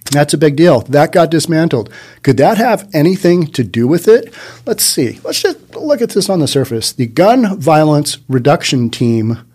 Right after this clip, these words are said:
was eliminated because we are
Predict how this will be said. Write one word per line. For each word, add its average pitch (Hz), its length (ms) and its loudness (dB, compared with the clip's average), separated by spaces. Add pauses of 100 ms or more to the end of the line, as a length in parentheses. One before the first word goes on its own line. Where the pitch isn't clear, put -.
(360)
was 135 200 2
eliminated 131 680 2 (260)
because 123 340 0
we 139 180 4
are 123 220 2